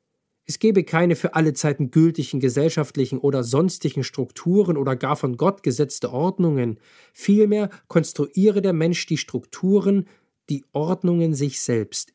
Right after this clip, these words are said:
Er sei der Entwerfer seines Lebens. Die Nachfolgerinnen von Simone de Beauvoir,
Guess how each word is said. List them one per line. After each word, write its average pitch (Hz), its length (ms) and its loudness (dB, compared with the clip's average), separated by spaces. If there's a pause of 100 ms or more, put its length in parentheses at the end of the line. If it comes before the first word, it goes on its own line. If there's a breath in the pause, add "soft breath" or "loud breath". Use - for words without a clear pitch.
Er 196 320 2
sei 160 340 0
der 135 320 -4
Entwerfer 151 840 -2
seines 127 540 -4
Lebens. 117 680 -6 (1900)
Die 175 80 2
Nachfolgerinnen 190 880 2
von 165 200 0
Simone 156 440 0
de 170 80 0
Beauvoir, 139 500 0